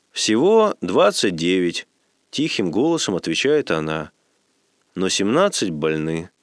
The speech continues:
и на занятиях присутствует только двенадцать». «Вы не будете возражать против крещения детей?» спрашиваю я. «Мы не будем возражать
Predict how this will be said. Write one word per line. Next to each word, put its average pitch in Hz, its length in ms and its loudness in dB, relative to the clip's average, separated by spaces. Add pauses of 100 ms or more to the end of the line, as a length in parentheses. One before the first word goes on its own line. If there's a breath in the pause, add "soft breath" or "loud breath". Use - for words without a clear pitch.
(480)
и 101 140 -2
на 107 160 0
занятиях 165 680 0
присутствует 123 680 -2
только 135 640 -2
двенадцать». 82 800 -4 (1080)
«Вы 101 220 2
не 165 120 4
будете 190 400 0
возражать 127 640 2
против 127 400 -2
крещения 120 560 0
детей?» 113 500 -6 (220)
спрашиваю 90 600 -2
я. 76 300 -4 (1200)
«Мы 160 220 -2
не 156 160 0
будем 131 380 0
возражать 92 680 -2